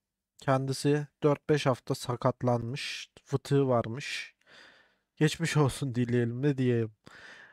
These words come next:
Allah'ım ya Rabbim. Matthew Lund'u attık. Kendisi rezalet oynuyor son zamanlarda ama yapacak bir şey yok. Buraya da kim atalım? Coleman'ı atalım buraya da.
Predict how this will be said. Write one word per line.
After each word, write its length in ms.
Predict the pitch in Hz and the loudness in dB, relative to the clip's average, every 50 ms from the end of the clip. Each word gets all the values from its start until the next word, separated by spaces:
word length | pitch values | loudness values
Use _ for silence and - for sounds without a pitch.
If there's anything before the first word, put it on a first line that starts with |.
| - - _ _ _ _ _ _ _ _ 175 | -20 -20 _ _ _ _ _ _ _ _ -12
Allah'ım 720 | 175 - 139 139 135 131 127 127 127 123 120 120 123 120 | -6 -2 0 2 2 2 2 2 2 2 2 2 0 -2
ya 220 | 120 123 120 117 113 | -2 0 0 0 0
Rabbim. 480 | 117 113 - _ - 123 113 113 101 - | -2 -4 -4 _ -10 -10 -10 -10 -10 -4
Matthew 360 | 143 151 151 - - 156 151 | 0 0 0 2 2 2 2
Lund'u 260 | 147 151 147 151 156 151 | 4 2 2 2 2 2
attık. 560 | 147 147 - _ - 151 - - - - - | 2 2 0 _ -8 -6 -2 0 0 0 2
Kendisi 640 | - 147 147 143 147 156 143 - - 156 151 - - _ _ _ _ _ _ _ _ - - | 2 4 4 4 4 2 0 2 2 2 2 0 -2 _ _ _ _ _ _ _ _ -8 2
rezalet 540 | 143 147 147 139 156 156 151 151 156 - - | 4 4 6 8 6 6 6 6 4 2 2
oynuyor 360 | 135 123 123 117 117 113 113 | 2 2 2 2 0 -2 -2
son 200 | - - 117 117 | -2 0 0 0
zamanlarda 680 | 113 113 113 113 113 110 113 113 110 110 110 107 - 143 | 2 2 2 2 0 -2 -2 -2 0 0 0 2 2 2
ama 280 | 135 131 131 135 139 - - | 0 2 0 -2 -2 -2 -2
yapacak 500 | 147 131 - - 123 127 123 - _ - | -4 -2 -2 0 0 0 0 0 _ -8
bir 60 | 139 | -12
şey 200 | - - 131 127 | -8 -6 -2 0
yok. 340 | 120 120 131 - - - _ _ _ _ _ _ _ _ _ _ _ _ _ _ _ _ _ _ _ _ _ _ _ _ _ _ _ _ _ _ _ _ | 0 0 -2 -4 -10 -20 _ _ _ _ _ _ _ _ _ _ _ _ _ _ _ _ _ _ _ _ _ _ _ _ _ _ _ _ _ _ _ _
Buraya 340 | 147 139 143 139 139 139 135 | -4 -2 0 2 4 4 4
da 80 | 139 139 | 2 2
kim 220 | - - 143 147 | 0 -2 0 0
atalım? 420 | 143 135 - - 127 120 120 117 117 - | 0 0 0 0 -2 -2 -2 -4 -8 -2
Coleman'ı 440 | - 139 139 135 131 131 131 135 139 | 0 2 2 2 2 0 0 2 2
atalım 460 | 135 - - - 131 127 127 131 127 | 0 0 2 2 0 2 0 -2 -6
buraya 300 | 120 117 120 120 120 117 | -4 -2 0 2 2 2
da. 160 | 120 117 110 | 2 0 -2